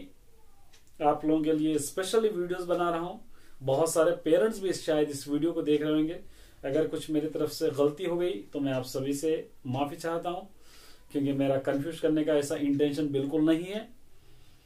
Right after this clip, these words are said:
और मैंने जितने भी upload किया है, reader से upload किया है और reader से हटकर कोई चीज़ आपको upload नहीं किया है। अगर upload किया भी है तो portion syllabus के अंदर ही है, रीअपलोड किया है,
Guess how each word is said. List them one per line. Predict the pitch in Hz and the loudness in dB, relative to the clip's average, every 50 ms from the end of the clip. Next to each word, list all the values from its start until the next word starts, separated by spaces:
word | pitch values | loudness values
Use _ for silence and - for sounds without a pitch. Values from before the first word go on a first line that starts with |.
| _ - - - - | _ -20 -20 -10 -4
और | 135 135 135 135 139 139 135 | 2 4 4 4 4 2 2
मैंने | 139 143 147 165 190 196 196 180 | 2 2 2 2 2 0 -4 -4
जितने | 156 165 160 185 180 180 | -4 -4 -4 -2 -2 -2
भी | 180 185 | 0 0
upload | 180 175 175 175 175 160 156 | 0 0 0 -2 -2 -2 -2
किया | 180 180 180 | -2 -2 0
है, | 185 175 - | 0 0 2
reader | 135 151 156 165 180 190 | 4 4 4 4 2 -2
से | 190 - 196 | 0 0 0
upload | 180 185 190 190 185 170 | -2 0 -4 -6 -6 -4
किया | 185 190 185 190 | -4 -2 -2 -2
है | 202 208 - - - - - - - - - - - | -4 -6 -8 -14 -20 -20 -20 -20 -20 -20 -20 -10 -4
और | 135 131 131 123 | -2 0 0 2
reader | 127 143 143 160 165 | 2 2 4 4 2
से | 165 - 160 | 2 0 -4
हटकर | 147 147 - 175 170 | -6 -4 -4 -4 -4
कोई | 170 - - 180 180 175 | -4 -4 -4 -4 -4 -4
चीज़ | - - 190 175 170 175 | -4 -8 -10 -4 0 0
आपको | 170 165 - 165 170 175 - - - - - - - - - - - | 0 0 0 -4 -4 -4 -6 -12 -18 -18 -18 -18 -20 -20 -20 -6 -4
upload | 143 143 156 170 170 160 | -4 -2 0 0 0 2
नहीं | 143 139 131 151 165 160 | 2 0 2 2 0 0
किया | 170 175 170 | 0 0 0
है। | 165 170 180 - - - - - - - - - - - - - | 0 0 -2 -4 -10 -16 -20 -20 -20 -20 -20 -20 -20 -20 -16 -12
अगर | 139 127 139 139 | -4 -2 0 0
upload | 135 135 170 180 170 - | 0 0 -2 -4 -4 0
किया | - 156 160 165 | 6 8 8 8
भी | 165 175 185 185 | 8 4 -2 -4
है | 180 185 190 190 | 0 2 0 0
तो | 190 196 | 0 -4
portion | 185 - - 151 156 156 - 180 160 147 | -8 -2 2 2 2 4 4 2 2 2
syllabus | - 165 147 156 165 175 165 - | 2 4 4 4 4 2 0 2
के | 185 | 0
अंदर | 175 170 165 175 175 | 0 0 0 0 0
ही | 170 | 0
है, | 170 175 180 185 - - 147 | -2 -2 -4 -6 -8 -6 -2
रीअपलोड | 151 151 - 170 165 165 156 | -2 -2 0 0 0 0 0
किया | 165 170 165 165 | 2 2 2 2
है, | 175 185 190 | 2 -2 -6